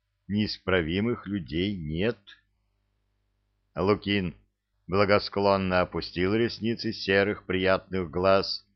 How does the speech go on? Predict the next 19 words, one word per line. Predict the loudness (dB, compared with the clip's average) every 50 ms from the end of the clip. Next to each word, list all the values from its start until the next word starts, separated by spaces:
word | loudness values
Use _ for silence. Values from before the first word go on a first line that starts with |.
| _ _ _ _ _ _ _ _ _ _ -4
мимолётом | 0 2 4 6 6 8 8 8 6 6 2 0 0 2
глянув | 2 4 4 6 4 4 2 -2 -4
в | -8
сторону | -12 -6 0 2 4 4 4 2 0 -2
Губаря. | -2 -4 -2 0 0 0 0 -2 -4 -4 -6 -10 -12 _ _ _ _ _ _ _ _ _ _ _ _ _ _ _ _ _ _ _ _ _ _ _ _ _ _ _
Он | -4 -4 -2 -2 -2 -4 -6 -10 _ _ _ _ _ -6
лично | -2 0 0 0 -2 -4 -6 -4 -2 -2
обращался | -2 0 0 -2 -2 -2 -4 -2 2 2 2 2 2 -2 -6 -8
к | -6
представителям | _ -8 -8 -8 -10 -8 -8 -6 -4 -2 0 -2 -2 -2 -2 -2 0 0 0 0 0 -2
преступного | -2 -4 -4 -4 -6 -6 -4 -2 -2 -2 -4 -4 -2 -2 0 2 2 2
мира | 2 0 0 0 0 2 2 2 2 2 0 -4 _ _ _ _ _ _
с | -18 -16
призывом | -6 -4 -2 -2 -2 -4 -4 0 2 2 2 2 2 0 -2 -4 -8 -12
встать | -16 -4 0 2 2 2 2 0
на | -2 -4 -4
путь. | -4 -4 -4 -4 -4 -6 -8 -14 -20 _ _ _ _ _ _ _ _ _ _ _ _ _
Многие | -2 0 2 4 4 6 6 6 6 4 2 2 2
откликнулись. | 0 -2 -2 -2 0 0 -2 -4 _ -6 -6 -4 -4 -4 -6 -8 -12 -18 -20